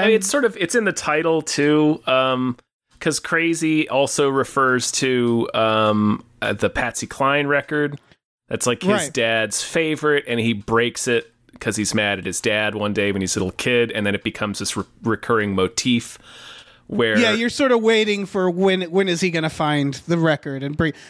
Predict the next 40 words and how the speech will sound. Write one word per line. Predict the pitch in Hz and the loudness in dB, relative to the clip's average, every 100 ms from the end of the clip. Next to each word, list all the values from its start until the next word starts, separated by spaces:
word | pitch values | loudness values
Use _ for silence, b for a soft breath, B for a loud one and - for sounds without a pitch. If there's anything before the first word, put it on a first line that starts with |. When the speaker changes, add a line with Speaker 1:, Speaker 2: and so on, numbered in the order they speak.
| B | B
Speaker 2:
'cause | 240 202 | 0 2
it's | 220 | 0
a | 180 | 0
rare | 165 196 175 160 139 160 | 2 0 0 -2 -6 -4
album. | 151 143 127 127 135 _ _ _ - | -2 -2 -6 -8 -14 _ _ _ 0
And | 190 190 | 0 2
so | 190 | 2
you're | 185 185 180 | 4 2 2
sort | - 214 | 4 4
of, | 190 170 | 4 2
like, | 180 214 185 | 2 2 2
they | 202 | -2
have | 220 202 | 0 -2
a | |
scene | 190 214 185 | -2 0 2
where | 165 | 2
he | 160 | 2
goes | 170 165 | 0 0
into | 156 147 | 2 2
a | |
record | 160 160 147 | 2 0 -2
store | 160 | -2
to | 139 | 2
look | 139 156 | 2 0
for | - 143 127 | -4 -6 -4
it, | 123 | -2
Speaker 1:
Mm-hmm. | 165 165 165 _ - | 2 2 0 _ -2
Speaker 2:
and | 180 | 0
you | 185 | 2
kinda | 220 240 202 | 0 -2 -2
know, | 185 170 | -2 0
like, | 151 139 196 | -2 -2 2
"Oh, | 190 | 4
he's | 196 220 | 4 2
gonna | 240 185 | 0 0
find | - 156 135 | -2 -2 -4
it | 127 | -8
eventually," | 131 135 123 110 90 120 | -6 -6 -6 -10 -10 -4
right? | 143 143 139 | 0 2 2
Speaker 1:
Yeah. | 180 120 | 0 -2